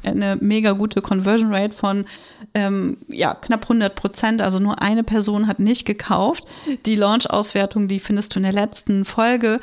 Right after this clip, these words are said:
Aber da hab ich, ähm, da, da hab ich mein neues Pro-, Programm vorgestellt, in dem es genau um diese Dinge eben geht. Denn ab einem gewissen Level musst du eben anders denken. Da hilft es nicht mehr, fleißig zu sein, ne? Das hilft nicht mehr, dass du einfach die beste Mitarbeiterin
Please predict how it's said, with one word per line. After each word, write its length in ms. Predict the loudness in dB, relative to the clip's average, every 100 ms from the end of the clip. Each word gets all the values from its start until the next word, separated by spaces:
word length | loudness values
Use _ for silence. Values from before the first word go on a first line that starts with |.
| -8 -18 -10
Aber 180 | -2 0
da 360 | 2 4 4 4 0
hab 280 | -2 0 -2
ich, 220 | -4 -2
ähm, 460 | -2 0 0 -2 -4 -8
da, 100 | -10 -10 _
da 180 | -2 2
hab 140 | 2 2
ich 100 | 0
mein 140 | 0
neues 260 | 2 0 -4
Pro-, 220 | -4 -6
Programm 580 | -2 -4 -2 0 0 2
vorgestellt, 800 | 2 2 2 0 -2 0 -2 -4 -8 -4
in 160 | -2 2
dem 220 | 2 2
es 100 | 0
genau 300 | 0 2 2
um 100 | 0
diese 240 | 0 -2
Dinge 260 | 0 0 0
eben 480 | 0 0 -2 -2 -2
geht. 420 | 0 0 0 -6 -12 -20 -6 0
Denn 380 | 0 2 -2 -4 -6
ab 180 | -6 -2
einem 160 | -2
gewissen 460 | -2 -2 -4 -2 -2
Level 480 | 0 2 2 0 0
musst 300 | -2 -2 -2
du 80 | -2
eben 280 | -2 -2 -2
anders 380 | 0 0 0 0
denken. 280 | 0 0 0
Da 80 |
hilft 380 | 2 2 2 0
es 140 | -4 -2
nicht 180 | -2
mehr, 180 | 0 -2
fleißig 520 | -2 -2 -2 -2 -6
zu 160 | -6 -6
sein, 320 | -2 0 0
ne? 200 | 2 0
Das 220 | 0 -2
hilft 300 | 2 2 2
nicht 160 | -4 0
mehr, 140 | 0
dass 160 | 0 -2
du 100 | -2
einfach 300 | -2 -2 -4
die 180 | -2 -2
beste 320 | -2 -2 0
Mitarbeiterin 760 | 0 0 2 0 2 2 2